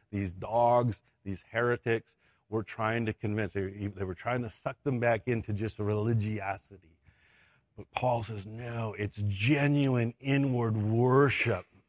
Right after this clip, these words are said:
<clears throat> God is spirit," as John writes in John four. "God is spirit, and those who worship him must worship him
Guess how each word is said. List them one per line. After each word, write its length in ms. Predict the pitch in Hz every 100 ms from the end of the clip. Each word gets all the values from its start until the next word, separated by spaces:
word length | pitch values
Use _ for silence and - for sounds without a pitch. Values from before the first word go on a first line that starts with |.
| -
<clears throat> 300 | - 160 131
God 400 | 117 143 160 160
is 200 | 147 135
spirit," 380 | - 147 151 123
as 120 | 104
John 400 | 87 131 135 135
writes 360 | 135 135 139 -
in 200 | - 113
John 260 | 107 123 127
four. 460 | - 139 139 139 131 _ _ -
"God 320 | 104 147 160
is 140 | 156 135
spirit, 400 | - 143 143 123
and 160 | 117
those 280 | 123 151 160
who 140 | - 131
worship 500 | 120 147 127 143 123
him 180 | 120
must 260 | 113 107 -
worship 480 | 107 135 117 139 123
him 240 | 139 135